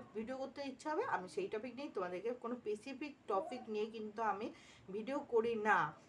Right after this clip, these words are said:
তো আমার যখন যেরকম ভিডিও বানাতে ইচ্ছা হয়, আমি তোমাদের সামনে সেরকম ভিডিওই আনি। তো তোমরা প্রত্যেকেই জানো। তো জানি না তোমাদের কেমন লাগে, ভালো লাগে কিনা আমি জানি না, তবে ভালো লাগলে অবশ্যই পাশে থেকো।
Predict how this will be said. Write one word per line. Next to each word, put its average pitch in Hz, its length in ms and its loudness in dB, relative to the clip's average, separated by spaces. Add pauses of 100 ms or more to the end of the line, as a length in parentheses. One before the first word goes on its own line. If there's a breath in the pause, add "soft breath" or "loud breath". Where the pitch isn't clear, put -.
(140)
তো 208 60 2
আমার 202 240 4
যখন 240 420 4
যেরকম 214 500 4
ভিডিও 208 440 8
বানাতে 180 380 4
ইচ্ছা 220 240 -6
হয়, 277 160 0
আমি 196 200 0
তোমাদের 175 280 -2
সামনে 220 240 -2
সেরকম 202 340 -2
ভিডিওই 208 340 2
আনি। 160 380 -2
তো 196 80 -4
তোমরা 190 260 -4
প্রত্যেকেই 233 440 -2
জানো। 208 300 2 (160)
তো 202 80 2
জানি 202 260 0
না 320 80 0
তোমাদের 190 280 0
কেমন 175 220 -2
লাগে, 160 200 2
ভালো 165 260 2
লাগে 165 240 0
কিনা 185 180 -8
আমি 180 160 -8
জানি 160 180 -2
না, 240 160 -2 (180)
তবে 160 160 -2
ভালো 165 240 -2
লাগলে 196 220 2
অবশ্যই 202 320 0
পাশে - 280 -6
থেকো। 143 260 -8